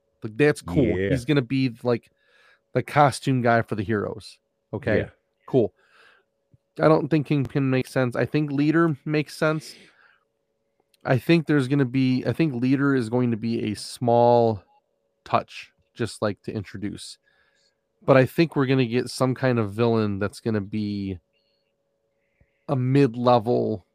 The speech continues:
Speaker 1: kind of foil to end the seasons. Like, s-, it's whoever's going after her blood, obviously. I mean, is, oh, is modok too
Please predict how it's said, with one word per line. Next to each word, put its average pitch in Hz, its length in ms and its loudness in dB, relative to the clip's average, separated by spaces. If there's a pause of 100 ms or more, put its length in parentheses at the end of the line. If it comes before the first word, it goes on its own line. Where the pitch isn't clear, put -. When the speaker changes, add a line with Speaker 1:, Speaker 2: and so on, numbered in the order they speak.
(140)
Speaker 1:
kind 117 280 -2
of 98 200 -6 (160)
foil 127 580 2
to - 220 -8
end 113 200 -4
the 101 60 -6
seasons. 98 760 -10
Like, 110 160 -6
s-, - 180 -20
it's 139 260 -4
whoever's 262 420 2
going 127 280 2
after 120 300 0
her 95 80 -4
blood, 98 380 0
obviously. - 640 -6 (760)
I 135 60 0
mean, 127 340 2 (180)
is, 127 500 0 (1800)
oh, 160 260 8
is 127 140 2
modok 156 540 6
too 143 280 0